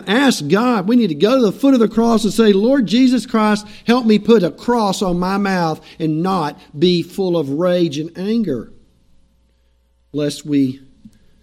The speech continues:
be in danger of the fires of hell." This is what Jesus says about anger in Matthew five twenty-one through twenty-six. He tells us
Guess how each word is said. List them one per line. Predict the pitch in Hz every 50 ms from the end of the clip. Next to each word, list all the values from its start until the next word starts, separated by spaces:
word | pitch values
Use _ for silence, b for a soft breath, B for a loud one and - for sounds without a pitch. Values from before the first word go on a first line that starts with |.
| b b -
be | 143 147 151 151
in | 147 143
danger | 135 139 147 151 151 147 139 147 139
of | 131
the | 139 135
fires | 135 156 147 147 147 151 139
of | 135 143
hell." | 180 190 180 151
This | 139 147 147 -
is | 139
what | 131 135 135 131
Jesus | 117 110 139 160 175 165 143 -
says | - - 139 139 139
about | 143 135 147 147 151 151 151 - _ _ _ _ _ _ _ _ _ _ _ _ _ _ _ _ _ _ _ _ _ _ _ -
anger | 147 175 190 190 151 131 123 120 127 - _ _
in | 143 127 127 127
Matthew | 131 131 131 135 135 - 135 127
five | 127 - 127 127 127 127 127 - _ _ _ _ _ _ _ _ _ _ _ _ _
twenty-one | _ - 131 127 123 120 120 123 123 123
through | 123 135 131 120
twenty-six. | - - 135 131 127 127 131 - 143 139 139 139 - - - _ _ _ _ _ _ _ _ _
He | _ 220 220
tells | 214 - 240 240 226 190
us | 190 170 - -